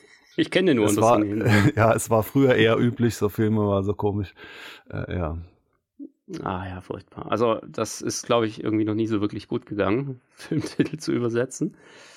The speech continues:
Speaker 1: Ähm, ich, m-, muss ich auch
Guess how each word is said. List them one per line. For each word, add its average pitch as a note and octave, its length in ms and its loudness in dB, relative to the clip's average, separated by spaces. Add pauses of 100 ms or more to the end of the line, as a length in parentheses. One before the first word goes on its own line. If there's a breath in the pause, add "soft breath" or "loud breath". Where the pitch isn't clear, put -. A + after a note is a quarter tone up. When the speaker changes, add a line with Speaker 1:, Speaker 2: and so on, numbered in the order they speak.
(400 loud breath)
Speaker 1:
Ähm, A2 520 0
ich, - 240 -6
m-, A#2+ 320 -4
muss B2+ 260 -2
ich G#3 160 -6
auch - 220 -6